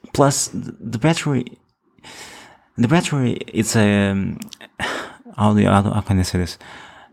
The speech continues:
The way a battery works, it's a chemical process. You know, th-, there is a, a cathode, a cathode,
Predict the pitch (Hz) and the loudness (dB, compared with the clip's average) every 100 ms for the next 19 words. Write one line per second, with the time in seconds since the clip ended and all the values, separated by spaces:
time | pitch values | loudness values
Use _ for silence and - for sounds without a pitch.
0 | - 104 139 151 107 107 104 101 101 98 | -2 2 4 4 4 2 4 4 4 2
1 | 98 98 - 101 90 87 - 87 95 87 | 0 -4 -2 0 0 0 -4 -6 -6 -6
2 | - 90 - - 95 90 85 92 92 98 | -10 -12 -14 -6 -2 -2 -4 -6 0 4
3 | 98 87 92 87 87 - 87 90 85 85 | 4 4 2 2 -2 -4 -4 -2 -2 -4
4 | - 127 135 131 131 - - 123 123 117 | 0 0 2 -2 -2 -4 -2 -2 -2 -8